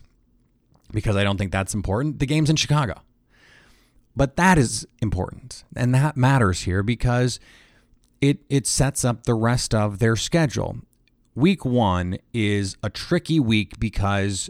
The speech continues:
so much is unknown and so much can be unscouted, so much can change year to year,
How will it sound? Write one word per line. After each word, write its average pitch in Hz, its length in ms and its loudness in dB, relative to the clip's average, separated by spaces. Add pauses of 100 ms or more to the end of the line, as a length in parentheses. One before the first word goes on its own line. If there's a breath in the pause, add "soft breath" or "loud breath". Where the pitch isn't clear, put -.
so - 440 -2
much 127 320 0
is 101 200 -2
unknown 95 640 -2
and 98 160 -6
so 127 320 -4
much 110 460 -2 (540 loud breath)
can 113 180 2
be 104 380 0
unscouted, 117 680 -2
so 117 220 -2
much 104 260 -2
can 90 220 -4
change 139 560 0
year 135 220 2
to 135 80 0
year, 127 400 0